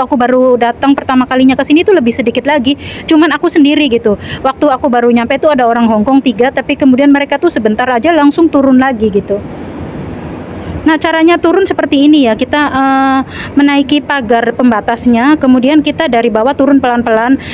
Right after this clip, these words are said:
Di sini ada akar-akar pepohonan ya. Aku jadi inget film Tarzan ya, bener nggak sih? Kayak yang di film Tarzan itu loh, banyak, eh,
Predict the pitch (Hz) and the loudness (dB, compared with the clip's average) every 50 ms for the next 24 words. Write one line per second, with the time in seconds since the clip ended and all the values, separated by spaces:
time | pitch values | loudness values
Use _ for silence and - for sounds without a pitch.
0 | - - 254 262 - 302 302 330 359 349 - 320 285 277 277 285 294 294 294 294 | -2 0 0 0 2 2 4 4 4 2 0 -2 0 0 0 0 2 0 0 0
1 | 285 294 285 285 285 285 - - - - - - 285 - 330 320 320 330 302 - | 0 0 0 0 -2 -4 -6 -10 -14 -10 -8 -8 -6 -4 -4 -4 -2 -4 -4 -4
2 | - 320 320 - 311 285 - 311 269 262 254 254 269 294 285 269 247 262 269 - | -4 -4 -4 -4 -4 -2 0 0 2 2 2 4 4 4 4 4 2 0 -2 -4
3 | - - - - - 277 294 311 240 269 247 247 254 254 277 302 - - 392 330 | -8 -12 -10 -8 -4 -2 0 2 2 2 2 2 2 2 2 2 2 2 2 2
4 | 381 339 330 381 370 294 277 233 240 285 311 294 277 294 285 247 254 285 294 302 | 2 2 2 0 0 0 0 2 2 2 4 4 4 4 2 4 4 4 4 4
5 | 277 302 339 - 349 320 - - - - - - - - 302 302 302 302 302 285 | 4 2 2 0 -2 -2 -4 -6 -6 -6 -6 -4 -4 -2 0 0 2 2 2 2
6 | 262 247 - 277 285 277 269 302 285 285 240 269 269 277 294 - 330 285 277 240 | 2 2 2 2 2 2 2 0 0 0 2 2 2 2 2 2 2 2 2 2
7 | 240 233 233 240 247 247 - - - - - - 262 262 262 254 254 262 262 | 2 2 2 2 0 -2 -6 -8 -8 -6 -4 -2 -2 0 0 2 2 2 0